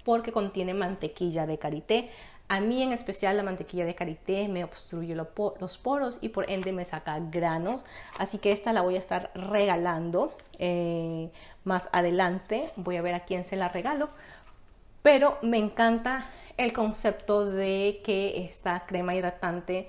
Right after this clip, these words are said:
contiene dos tipos de hongos. Eh, uno es el ashwagandha y el otro es el reishi, que son dos hongos que ayudan a que tu piel se vea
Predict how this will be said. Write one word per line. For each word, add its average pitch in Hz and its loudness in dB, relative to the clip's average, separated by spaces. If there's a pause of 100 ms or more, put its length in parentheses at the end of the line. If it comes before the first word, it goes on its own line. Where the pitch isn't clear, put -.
(360)
contiene 220 0
dos 196 2
tipos 185 -2
de 175 0 (120)
hongos. 247 4 (380)
Eh, 175 0
uno 185 0
es 180 -4
el 180 4 (320)
ashwagandha 233 4
y 226 4
el 190 4
otro 180 2
es 175 0
el 220 4
reishi, 185 0 (500)
que 233 4
son 208 -2
dos 190 -2
hongos 190 -2
que 190 -2
ayudan 175 -2
a 165 -2
que 175 -4
tu 170 -10
piel 165 -4
se 165 -8
vea 165 -2